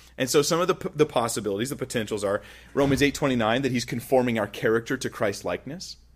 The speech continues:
So maybe the suffering is just to bring patience and, and, and long-suffering into my life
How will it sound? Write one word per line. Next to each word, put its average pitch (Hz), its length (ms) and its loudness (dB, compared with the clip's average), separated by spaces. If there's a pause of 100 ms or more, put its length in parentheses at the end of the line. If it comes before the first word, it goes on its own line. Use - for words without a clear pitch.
(420)
So 156 180 2
maybe 165 300 2
the 160 100 0
suffering 143 460 2
is 107 120 -2
just 117 360 -2
to 147 80 -2
bring 110 220 -2
patience 131 500 -6
and, 104 320 -8
and, 95 260 -10
and 92 300 -12
long-suffering 113 760 -4 (320)
into 120 260 -4
my 113 140 0
life 107 400 -2